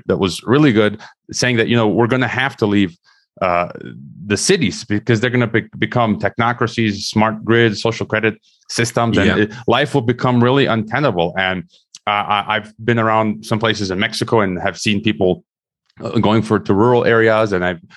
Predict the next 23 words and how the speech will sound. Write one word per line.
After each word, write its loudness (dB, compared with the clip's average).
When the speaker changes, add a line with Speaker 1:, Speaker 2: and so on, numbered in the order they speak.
Speaker 1:
been 0
in -2
communication -2
with -4
people -2
in -2
other 0
countries -2
going 2
to -4
rural 2
areas. 2
And -8
so, 0
as -2
you 2
said, 0
people 0
who 0
understand 0
what's -4
happening, -2
uh, 0